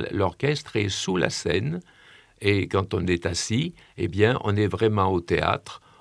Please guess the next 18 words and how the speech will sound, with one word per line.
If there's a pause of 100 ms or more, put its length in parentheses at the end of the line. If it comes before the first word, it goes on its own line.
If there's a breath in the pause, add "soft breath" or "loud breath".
On
ne
voit
que,
euh,
ben,
que
les, (100)
que
les
acteurs. (460 loud breath)
Et,
euh,
les
autres
sont
en
dessous.